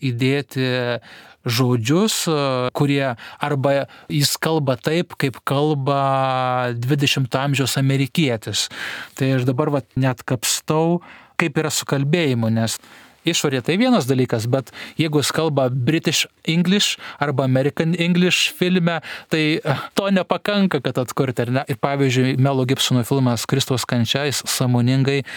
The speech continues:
aramajų kalba. Ne, kad kiek įmanoma arčiau tos autentikos, nes Jėzus kalbėjo aramajų kalba ir todėl pats filmas yra aramajų kalba ir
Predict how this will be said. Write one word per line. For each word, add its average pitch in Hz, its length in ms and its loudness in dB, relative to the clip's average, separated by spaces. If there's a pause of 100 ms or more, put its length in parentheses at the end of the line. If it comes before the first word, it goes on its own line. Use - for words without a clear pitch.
(260)
aramajų 123 580 0
kalba. 156 320 2 (600)
Ne, 139 180 -6
kad - 320 -4
kiek - 320 -4
įmanoma 135 560 2
arčiau 131 400 -2
tos 123 560 -2
autentikos, 127 920 0
nes 117 100 0
Jėzus 123 320 0
kalbėjo 123 400 2 (460)
aramajų 139 500 0
kalba 113 440 0
ir 110 120 0
todėl 120 320 0
pats 120 240 -2
filmas 139 480 2
yra 120 220 0
aramajų 123 420 -2
kalba 123 400 -2
ir 135 220 -2